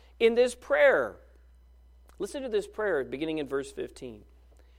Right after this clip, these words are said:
"Wherefore," or because of what I've just illustrated, "after I heard of your faith in the Lord Jesus and love unto all the saints,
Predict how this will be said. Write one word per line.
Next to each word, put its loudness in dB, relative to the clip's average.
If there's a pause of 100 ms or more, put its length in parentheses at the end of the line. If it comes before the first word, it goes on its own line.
(240)
"Wherefore," 2
or 6
because 2
of 0
what 4
I've 4
just 0
illustrated, -2 (1900)
"after 6
I 12
heard 2
of 4
your 6
faith 2
in 2
the 4
Lord 4
Jesus -2
and 6
love 12 (160)
unto 6
all 10
the 10
saints, 0